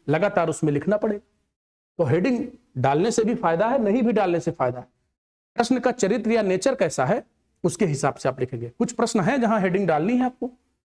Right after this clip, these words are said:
अगर सीधे लिख दिया कि यूएन की आलोचना के कुछ बिंदु बताइए, तो यूएन का परिचय देंगे,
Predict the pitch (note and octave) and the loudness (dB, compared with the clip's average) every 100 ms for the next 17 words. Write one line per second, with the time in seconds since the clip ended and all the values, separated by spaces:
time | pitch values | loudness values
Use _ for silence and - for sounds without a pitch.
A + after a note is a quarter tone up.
0 | _ D3 G#3+ G#3 E3 E3 A3 B2+ B2+ C#3 | _ -2 0 0 0 0 0 -2 0 2
1 | B3 - _ _ _ F#3+ F3+ F3+ A3 A#3+ | 0 -4 _ _ _ 0 2 2 0 0
2 | A#3 E3+ E3+ F3 A3+ A3+ A3+ A#3 D#3 F#3+ | 0 0 0 0 0 0 -2 -2 0 0
3 | D#3 C3 A#2+ B2 - _ _ _ - F3 | 0 -4 -6 -10 -12 _ _ _ -4 0
4 | F3 G3 G#3+ G#3 E3 C4+ C#4 D4+ D4+ | 2 0 0 0 0 0 0 -2 -4